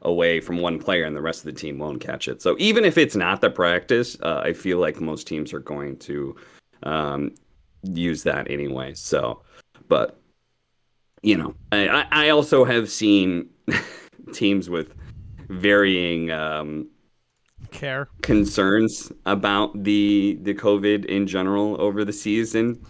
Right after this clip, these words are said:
Speaker 1: I've seen some people who are, like, fucking double mask, like, plastic, uh, gloves on at all times. And I've seen other people who are, who are like, "Why do I have to put on a mask?" And this was before vaccinations. So, you know, like,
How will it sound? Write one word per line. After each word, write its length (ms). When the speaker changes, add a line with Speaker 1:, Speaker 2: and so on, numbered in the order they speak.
Speaker 1:
I've 160
seen 200
some 200
people 400
who 120
are, 100
like, 500
fucking 540
double 240
mask, 580
like, 420
plastic, 640
uh, 300
gloves 440
on 200
at 80
all 180
times. 440
And 100
I've 120
seen 220
other 220
people 280
who 60
are, 100
who 100
are 100
like, 320
"Why 200
do 100
I 120
have 220
to 100
put 220
on 160
a 60
mask?" 680
And 200
this 240
was 140
before 500
vaccinations. 880
So, 240
you 160
know, 100
like, 260